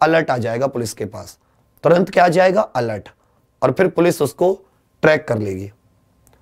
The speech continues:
दो सौ मीटर दूर जाते ही और फिर लठ बजेगा उस पर। ठीक है भैया, दो सौ मीटर दूर जाते ही, दो सौ बीस मीटर, दो सौ मीटर, दो सौ मीटर है बच्चा।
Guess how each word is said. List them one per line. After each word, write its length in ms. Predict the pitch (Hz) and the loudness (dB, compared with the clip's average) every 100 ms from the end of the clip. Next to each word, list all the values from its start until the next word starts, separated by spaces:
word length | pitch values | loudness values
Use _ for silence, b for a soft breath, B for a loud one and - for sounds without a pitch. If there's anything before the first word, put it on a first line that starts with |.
| _ | _
दो 220 | 110 202 208 | 2 4 6
सौ 180 | 240 | 6
मीटर 320 | 220 202 214 196 | 6 4 4 4
दूर 220 | 165 165 | 4 4
जाते 300 | 135 120 113 | 2 0 -4
ही 140 | 104 _ _ _ _ - | -12 _ _ _ _ -8
और 80 | 120 | 0
फिर 100 | 202 | 4
लठ 240 | 180 175 | 4 2
बजेगा 360 | 151 123 123 135 | 2 2 2 0
उस 120 | - | -2
पर। 200 | - 104 _ _ _ _ _ _ _ _ _ _ - | -14 -20 _ _ _ _ _ _ _ _ _ _ 0
ठीक 200 | 147 185 | 4 6
है 60 | |
भैया, 300 | 214 226 165 - _ _ _ _ _ _ _ _ _ _ _ _ _ _ _ _ _ _ | 6 4 2 -2 _ _ _ _ _ _ _ _ _ _ _ _ _ _ _ _ _ _
दो 260 | 104 117 202 | -2 4 4
सौ 180 | - 233 | 4 4
मीटर 300 | 214 196 214 | 4 4 2
दूर 200 | 175 190 | 4 2
जाते 320 | 165 147 139 | 2 0 -2
ही, 60 | 117 | -4
दो 180 | 110 135 | -4 -6
सौ 160 | - | -8
बीस 300 | 160 135 - | -8 -8 -10
मीटर, 240 | 120 110 101 - _ _ _ _ _ _ _ _ _ _ _ _ _ _ _ | -14 -14 -16 -20 _ _ _ _ _ _ _ _ _ _ _ _ _ _ _
दो 80 | _ | _
सौ 160 | - | -20
मीटर, 1200 | _ _ _ - - _ _ _ _ _ _ - | _ _ _ -20 -20 _ _ _ _ _ _ 2
दो 180 | 117 226 | 6 6
सौ 180 | 226 240 | 6 6
मीटर 320 | 214 196 190 | 6 6 6
है 60 | 170 | 6
बच्चा। 260 | 151 - | 4 0